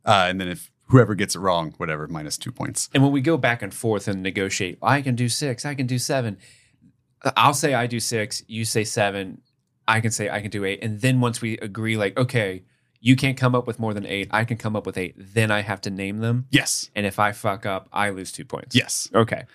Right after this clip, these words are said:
Speaker 1: Uh,
Speaker 2: Just wanna make sure I'm clear on the rules. I've
Speaker 1: Oh,
Speaker 2: never
Speaker 1: absolutely.
Speaker 2: played this before.
Speaker 1: Yeah, I,
Speaker 2: This
Speaker 1: I
Speaker 2: is
Speaker 1: don't
Speaker 2: history in the making, Alex.
Speaker 1: Oh, I'm glad to be here for it.
Speaker 2: <laughs>
Speaker 1: Uh, there's certain things here where it classifies certain, uh,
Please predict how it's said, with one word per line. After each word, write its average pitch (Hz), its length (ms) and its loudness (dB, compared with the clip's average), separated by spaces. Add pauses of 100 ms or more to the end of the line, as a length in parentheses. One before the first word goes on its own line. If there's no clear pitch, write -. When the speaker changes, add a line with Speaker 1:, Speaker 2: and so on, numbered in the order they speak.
(280)
Speaker 1:
Uh, 110 240 8
Speaker 2:
Just - 160 2
wanna 165 120 2
make 151 180 0
sure 147 260 0
I'm 120 100 2
clear 127 460 2
on 113 120 0
the 101 80 0
rules. 110 320 2
I've 170 100 8
Speaker 1:
Oh, - 40 4
Speaker 2:
never 113 120 6
Speaker 1:
absolutely. 120 320 2
Speaker 2:
played 135 140 2
this 104 180 -4
before. 92 400 -8
Speaker 1:
Yeah, 98 180 6
I, 90 140 -2 (460)
Speaker 2:
This 147 180 6
Speaker 1:
I 95 40 2
Speaker 2:
is 98 100 2
Speaker 1:
don't - 100 -20 (120)
Speaker 2:
history 160 500 0
in 139 100 4
the 120 60 6
making, 107 440 -2
Alex. - 440 -10 (160)
Speaker 1:
Oh, 101 140 -8
I'm - 140 -16
glad 98 200 2
to 90 80 -8
be 87 120 -4
here 95 140 -6
for 98 260 0
it. 73 60 -4 (500)
Speaker 2:
<laughs> - 40 -4
Speaker 1:
Uh, 135 240 4
there's 151 200 2
certain 170 280 -4
things 160 300 0
here 147 180 0
where 127 100 4
it 117 60 0
classifies 117 680 0
certain, 107 360 -4
uh, 98 460 2